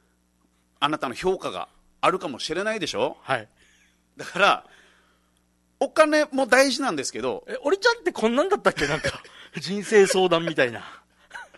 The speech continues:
Speaker 1: いやいや、もう。
Speaker 2: 違うかった。
Speaker 1: だからお前がもう、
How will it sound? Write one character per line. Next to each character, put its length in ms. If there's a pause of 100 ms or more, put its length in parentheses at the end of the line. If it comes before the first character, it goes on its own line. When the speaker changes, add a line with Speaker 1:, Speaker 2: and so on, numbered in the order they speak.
(540)
Speaker 1:
い 80
や 100
い 40
や、 140
も 260
う。 60
Speaker 2:
違 40
う 80
か 60
っ 20
た。 80
Speaker 1:
だ 80
か 100
ら 60
お 80
前 180
が 100
も 160
う、 100